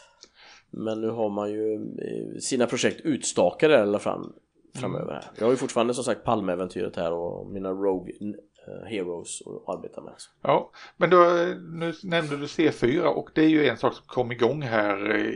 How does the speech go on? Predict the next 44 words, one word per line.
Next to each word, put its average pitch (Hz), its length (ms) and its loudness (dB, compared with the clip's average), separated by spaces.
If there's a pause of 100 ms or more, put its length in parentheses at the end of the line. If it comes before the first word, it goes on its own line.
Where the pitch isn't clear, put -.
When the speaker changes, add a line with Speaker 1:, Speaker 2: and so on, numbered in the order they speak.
Speaker 2:
ja, - 100 -8
egentligen 127 340 -2
kom 151 120 -10
det 147 80 0
igång 117 220 0
i 110 40 -10
slutet 107 340 -2
på - 100 -4
förra 110 220 2
året, 113 240 0
men 120 140 -10
i - 180 -6
år 143 320 2
har 139 100 2
ju 139 60 0
varit, 113 420 0
Speaker 1:
Mm. 120 300 0
Speaker 2:
har 143 100 -2
vi 127 120 2
varit 120 180 2
tillbaka 110 400 -2
till 110 280 -4
normaltillstånd 117 1300 -4
när 131 200 -6
det 127 80 -2
gäller 101 580 -2 (720)
utställningar, 110 680 -2
tävlingar. 104 600 -2 (1500)
Speaker 1:
Ja, 180 260 6
alla 156 160 8
tre 226 240 4
gick 165 200 2
ju 247 60 4
ändå 214 140 4
av 170 60 6
stapeln 147 400 4
hela 185 160 4
året, 113 300 4
så 180 100 -2
att 175 60 -2
Speaker 2:
Ja. 151 140 4
Speaker 1:
det 147 60 0
var 208 120 4
ju 226 580 -2